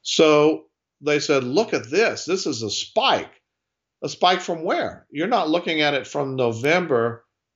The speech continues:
to July. You're looking at it from March or April to July. So you have to take into consideration it went from here to here, then back up to here. We should be measuring it from here to here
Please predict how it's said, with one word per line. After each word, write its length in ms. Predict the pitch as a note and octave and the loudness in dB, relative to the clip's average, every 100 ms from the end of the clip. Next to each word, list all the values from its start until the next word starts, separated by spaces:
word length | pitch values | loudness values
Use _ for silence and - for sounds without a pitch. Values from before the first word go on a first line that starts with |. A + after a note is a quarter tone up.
| _ | _
to 180 | C#3+ B2+ | 0 0
July. 800 | A2+ A2+ A#2+ A3 E3+ A#2 C3+ - | 0 0 4 4 4 2 -2 -8
You're 200 | C3+ D#3+ | -6 -4
looking 380 | G#3 E3+ D#3+ C#3 | -2 -2 -2 0
at 180 | C3+ C3 | 2 2
it 320 | C3 C3+ C3+ _ _ _ _ | 0 -2 -8 _ _ _ _
from 460 | C#3+ C3+ B2+ B2+ A2+ | -2 0 0 -4 -12
March 440 | C3+ C#3 D3 D3 | -2 2 2 2
or 120 | B2+ | 2
April 580 | B2 F#3 D4+ C3 G2 - _ _ _ | 2 2 0 -2 -2 -8 _ _ _
to 120 | - | -4
July. 580 | C3 B2+ B2 G#2+ E2+ D#2+ - _ _ | -2 0 4 4 2 -6 -18 _ _
So 160 | - - | -6 0
you 140 | E3 | 4
have 120 | E3+ G3+ | 4 2
to 100 | F#3+ | 0
take 160 | F3+ | 0
into 120 | F3 | 0
consideration 640 | D#3 D3 F3 E3+ E3+ E3 C#3+ | -4 -4 0 4 4 2 -2
it 40 | |
went 140 | C#3 | -4
from 140 | - B2+ | -6 -6
here 300 | D#3+ E3 D3+ | -2 0 0
to 140 | B2+ | -4
here, 580 | A2+ F3+ F3+ B2+ B2 - _ _ _ | -2 2 6 6 4 -4 _ _ _
then 180 | C#3+ C3 | -6 0
back 260 | C#3+ C#3 | 0 2
up 180 | C#3+ C3 | 0 -2
to 100 | B2 | -6
here. 420 | A2+ F3+ C3 - _ _ _ _ - | -2 0 0 -4 _ _ _ _ -2
We 160 | D3 | -2
should 240 | C3 G#3+ B3 | 2 2 4
be 120 | D#3 | 2
measuring 420 | D3+ C#3+ D3 C#3 | 2 2 0 -4
it 120 | C3+ | -4
from 220 | - C3+ | -6 -8
here 280 | B2+ D#3 D3+ | -4 0 2
to 120 | B2 | 2
here 540 | A2+ E3+ F#3+ A2 G#2+ | -2 2 2 2 -2